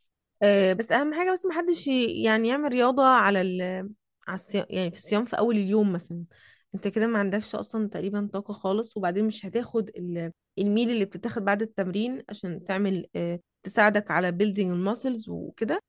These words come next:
ف-، فيفضل لو هنتمرن قبل ال-، الفطار يبقى قبليها بساعة، آه، او نص ساعة، يعني لو هتمرن نص ساعة بس،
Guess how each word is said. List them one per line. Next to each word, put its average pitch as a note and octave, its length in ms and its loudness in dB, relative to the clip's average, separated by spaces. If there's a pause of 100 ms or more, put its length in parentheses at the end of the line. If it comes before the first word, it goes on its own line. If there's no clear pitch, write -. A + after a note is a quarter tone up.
(140)
ف-، - 40 0 (520)
فيفضل G#3 520 2
لو E3+ 100 -2
هنتمرن G3+ 560 0
قبل G#3 240 0
ال-، F3+ 580 0 (220)
الفطار A3 720 0
يبقى - 240 -6
قبليها G3 260 -2
بساعة، G#3+ 500 -2 (300)
آه، E3+ 920 -2
او G3 120 0
نص G#3 220 -2
ساعة، G3 320 0
يعني F#3 200 -2
لو F3+ 80 0
هتمرن F#3+ 460 0
نص G3 140 -4
ساعة F#3 180 4
بس، - 260 0